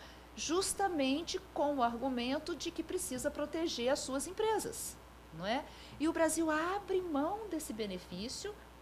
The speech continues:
dificilmente vai retornar esse benefício, e isso pode causar um impacto muito grande junto ao empresariado brasileiro.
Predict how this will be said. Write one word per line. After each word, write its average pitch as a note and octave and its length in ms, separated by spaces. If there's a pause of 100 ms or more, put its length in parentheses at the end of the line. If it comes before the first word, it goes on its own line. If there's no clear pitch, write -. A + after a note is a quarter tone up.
(100)
dificilmente D#4 840
vai A#3+ 140
retornar A#3 880
esse G#3 200
benefício, - 680 (440)
e D#4 160
isso E4 200
pode D4 380
causar C#4 440
um C#4+ 140
impacto C#4+ 1120
muito F3 320
grande C3+ 560 (400)
junto E3 400
ao D3 100
empresariado D3 720
brasileiro. C3 540